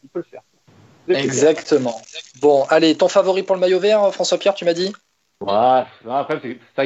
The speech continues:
Speaker 1: ouais, j'ai envie de te dire Sagan, mais évidemment, mais c'est le cœur qui parle. Mais Van Aert, c'est possible encore une fois, hein. Toi, c'est quoi, du coup ?
Speaker 2: Euh, pff, je dirais Sam Bennett.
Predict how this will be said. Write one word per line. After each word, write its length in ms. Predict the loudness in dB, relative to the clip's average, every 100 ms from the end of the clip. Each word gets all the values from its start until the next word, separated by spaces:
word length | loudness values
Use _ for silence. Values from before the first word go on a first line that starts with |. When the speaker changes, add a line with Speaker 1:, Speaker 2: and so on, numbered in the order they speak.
| -2
Speaker 1:
ouais, 200 | 0 0
j'ai 60 | 0
envie 100 | -4
de 60 |
te 60 | -2
dire 140 | -2 0
Sagan, 320 | 0 2 0
mais 100 | -2
évidemment, 360 | -6 -4 -2 -2
mais 160 | -4 -6
c'est 100 | -6
le 40 |
cœur 140 | -8 -8
qui 100 | -4
parle. 320 | 0 0 -2 _ _ -10
Mais 100 | -4
Van 160 | -2
Aert, 220 | 0 -4 -6
c'est 100 | -10
possible 320 | -10 -8 -4
encore 280 | -2 0 -2
une 80 | -2
fois, 180 | -10 -12
hein. 80 | -12 _ -4
Toi, 140 | -4
c'est 80 | 0
quoi, 200 | 0 0 -2 -20 -20
du 100 | -16
coup ? 160 | -16 _ _ 0
Speaker 2:
Euh, 380 | 4 6 6
pff, 480 | 4 0 -10 -12 -16 -20 -8
je 120 | -4
dirais 220 | 0 2 2
Sam 260 | 2 2
Bennett. 480 | 4 4 2 -2